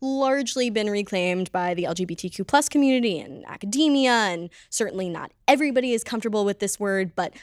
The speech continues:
linguists also agree that a word doesn't have to be perfectly agreed upon as non-offensive by every speaker in a culture to be considered reclaimed. Um, but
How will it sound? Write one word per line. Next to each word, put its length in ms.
linguists 380
also 260
agree 300
that 200
a 60
word 260
doesn't 260
have 300
to 120
be 280
perfectly 720
agreed 400
upon 360
as 500
non-offensive 720
by 240
every 300
speaker 360
in 80
a 60
culture 520
to 140
be 260
considered 640
reclaimed. 760
Um, 420
but 380